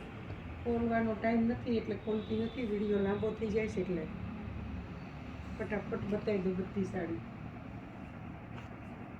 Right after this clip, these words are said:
બ્રાસા બધા સરસ છે, નવું નવું ફેન્સી કાપડ આવ્યું છે.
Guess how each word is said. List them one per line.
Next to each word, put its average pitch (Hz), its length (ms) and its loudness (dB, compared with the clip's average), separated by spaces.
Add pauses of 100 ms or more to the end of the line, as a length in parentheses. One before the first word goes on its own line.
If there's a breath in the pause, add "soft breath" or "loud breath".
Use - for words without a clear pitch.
(1400)
બ્રાસા 208 400 2
બધા 196 300 0
સરસ 202 280 -2
છે, 202 220 -4
નવું 196 340 2
નવું 202 300 0
ફેન્સી 196 300 0
કાપડ 196 400 -2
આવ્યું 196 220 2
છે. 196 480 -2